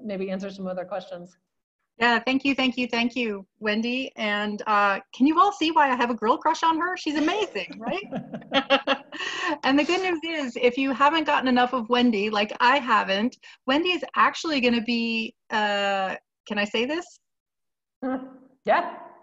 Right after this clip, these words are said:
Speaker 2: Okay. <laughs> Wendy's actually gonna be staff on our suffragist centennial motorcycle ride, um, this year, this August, providing we can all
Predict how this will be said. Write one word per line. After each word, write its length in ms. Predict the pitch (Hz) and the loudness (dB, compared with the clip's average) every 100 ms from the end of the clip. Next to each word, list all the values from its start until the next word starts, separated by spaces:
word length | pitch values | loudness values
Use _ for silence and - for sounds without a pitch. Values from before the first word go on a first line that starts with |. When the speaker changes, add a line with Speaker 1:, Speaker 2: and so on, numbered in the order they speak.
| _ | _
Speaker 2:
Okay. 220 | 262 - - _ _ | 0 0 -4 _ _
<laughs> 480 | 359 - - 320 - | -4 -4 -2 -2 2
Wendy's 300 | 277 339 320 | 2 2 2
actually 380 | 277 277 - 277 | 2 2 -2 0
gonna 200 | 262 247 | 0 2
be 140 | 247 | 0
staff 640 | - - 254 294 190 208 - _ | -2 0 6 8 6 4 -4 _
on 340 | 233 220 220 220 - | 6 6 6 2 4
our 400 | 220 220 220 220 | 6 8 6 4
suffragist 600 | - 269 294 269 262 - | -2 0 -2 -2 -2 -2
centennial 480 | 254 - 240 226 | -2 2 2 2
motorcycle 560 | 214 208 294 240 190 202 | 2 0 0 -4 -4 -2
ride, 380 | 190 180 202 240 - _ _ | 0 0 -2 -6 -14 _ _
um, 160 | 208 214 | 0 2
this 220 | 226 220 | 0 0
year, 180 | 233 226 | 0 0
this 160 | 214 | 0
August, 580 | 214 202 220 233 226 - | 0 4 4 4 0 -2
providing 400 | 202 185 202 220 | -4 0 0 2
we 120 | 220 220 | 0 -2
can 140 | 214 | -2
all 480 | 208 208 208 214 | 0 2 0 -2